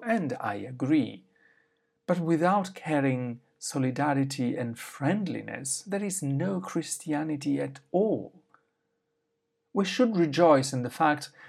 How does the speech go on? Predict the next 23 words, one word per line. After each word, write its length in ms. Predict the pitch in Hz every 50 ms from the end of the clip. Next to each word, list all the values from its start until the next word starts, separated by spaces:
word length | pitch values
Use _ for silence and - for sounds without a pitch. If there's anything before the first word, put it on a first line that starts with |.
| - -
that 140 | - 180 190
this 240 | 247 247 240 -
aspect 400 | 254 233 - - - 160 135 -
of 100 | 143 131
our 160 | 127 123 120 113
faith 640 | - - - - 196 185 180 175 170 139 - - - - - _
chimes 560 | - - - 226 226 226 214 196 185 180 - 143
with 180 | 135 143 139
a 80 | 139 131
virtue 840 | 120 120 131 170 196 208 190 180 - - - - 117 117 123 - 139
that, 260 | 170 185 185 185 - - _
interestingly, 1000 | 247 277 330 311 277 - - 127 - - - - 120 117 - 131 117 110 120 135 -
we 140 | 180 202 190
call 400 | 190 - 139 131 127 123 123 120 - - _ _ _ _ _
humanity. 960 | - - - 151 131 120 117 131 151 160 135 107 107 - - 127 104 - - _ _ _ _ _ _ _ _ _ _ _ _ _ _ _ _ _ _ _ _ _ _ _ _ _ _ _ _
Many 360 | 156 147 160 185 190 185 175
times 640 | 160 - 139 123 117 110 107 107 110 113 131 - - -
I 140 | - 143 135
have 140 | 143 139 131
visited 680 | 131 123 123 156 156 147 151 147 139 147 135 131 135 - - _ _ _ _ _
communities 840 | - - 139 139 139 151 180 190 185 180 170 - 160 147 131 135 - -
so 340 | - - - - 208 226
intent 840 | 240 226 208 190 180 185 - - 139 123 117 113 113 113 113 - -